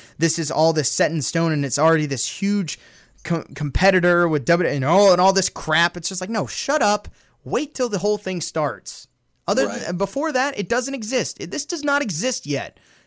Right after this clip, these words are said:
Speaker 1: Yes, they've signed people. Yes, all this stuff. Nothing's there yet. It, it will be there, but it's not there yet.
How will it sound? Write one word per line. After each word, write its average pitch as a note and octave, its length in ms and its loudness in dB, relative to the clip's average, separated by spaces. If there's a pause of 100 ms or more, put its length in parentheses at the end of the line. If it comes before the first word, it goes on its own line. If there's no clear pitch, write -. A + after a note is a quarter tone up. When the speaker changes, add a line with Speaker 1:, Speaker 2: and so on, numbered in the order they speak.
Speaker 1:
Yes, F#3+ 260 2
they've A#3 200 -2
signed G#3+ 340 0
people. G3+ 220 -4
Yes, D#3+ 260 -2
all F#3 80 -2
this F3 100 -6
stuff. F#3 220 -4 (400)
Nothing's C4+ 500 -2
there A#3 240 4
yet. A#2+ 320 -8 (320)
It, - 200 -2
it E3+ 100 0
will C#4+ 260 2
be G3 140 -2
there, A2 360 -8
but C#3 120 -12
it's - 100 -10
not A#3 200 -4
there G3 180 2
yet. F#2+ 260 -14